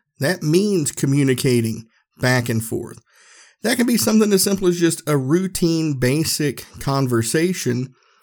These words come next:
or talking deep strategy, or if things take the downturn, what comes next,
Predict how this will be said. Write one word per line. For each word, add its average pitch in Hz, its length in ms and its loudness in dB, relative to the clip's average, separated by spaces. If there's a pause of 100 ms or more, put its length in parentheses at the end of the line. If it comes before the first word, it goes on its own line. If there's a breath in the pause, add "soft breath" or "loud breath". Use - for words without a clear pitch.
(340 soft breath)
or 185 440 2
talking 165 720 -2
deep 165 320 -4
strategy, 143 1000 0 (260)
or 170 520 4 (840 loud breath)
if 135 280 0 (180)
things 139 320 -2
take 151 240 -2
the 151 140 -2
downturn, 143 800 -2 (580)
what 151 500 -2 (200)
comes 135 500 0
next, 120 640 -2